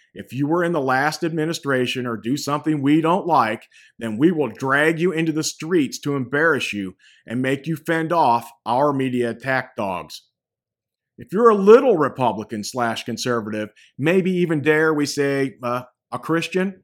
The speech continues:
<laughs> then we will just start to control your money. We'll take away your guns, and we will administer your behavior for the rest of your life until you die.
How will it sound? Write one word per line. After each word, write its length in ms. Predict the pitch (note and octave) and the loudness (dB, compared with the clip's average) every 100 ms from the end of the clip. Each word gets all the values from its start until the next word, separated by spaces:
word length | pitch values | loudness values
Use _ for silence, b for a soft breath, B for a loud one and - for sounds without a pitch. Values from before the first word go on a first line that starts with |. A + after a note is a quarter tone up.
| _ | _
<laughs> 140 | _ | _
then 680 | - D#3 - _ - - C#3+ | -8 -8 -8 _ -20 -10 0
we 100 | F3+ | 0
will 120 | G#3 D#3+ | 2 0
just 180 | E3+ | -2
start 220 | - E3 D#3 | 2 2 2
to 60 | |
control 400 | C#3 B2+ D3+ C#3+ | -4 -4 -2 0
your 120 | C3 | 0
money. 400 | B2 B2 G2 D2 _ _ _ _ _ | -2 -2 -4 -10 _ _ _ _ _
We'll 140 | E3 | -8
take 220 | E3 D#3+ | 0 0
away 160 | D3 C#3+ | 2 2
your 100 | C3 | 0
guns, 640 | A#2 C3 A2+ D2 - - _ _ _ | -2 -4 -4 -8 -14 -20 _ _ _
and 100 | B2+ | -4
we 80 | D3 | 0
will 160 | D#3 B2+ | 2 2
administer 640 | A2 C3 F3+ G3+ - G3 | 0 0 0 0 0 0
your 160 | F#3 F#3 | 2 0
behavior 520 | F3 D3+ F#3 A#2 A2+ | 0 2 0 0 -6
for 80 | - | -6
the 80 | A#2+ | -6
rest 320 | G#2 B2+ - | -2 -4 -2
of 100 | C#3 | -4
your 140 | C#3 C3+ | -2 -2
life 320 | G#2+ F#2+ G#2+ | -2 -4 -8
until 260 | G2 G2+ | -12 -10
you 140 | F#2+ G2 | -10 -10
die. 360 | F#2 E2 C#2+ | -10 -12 -12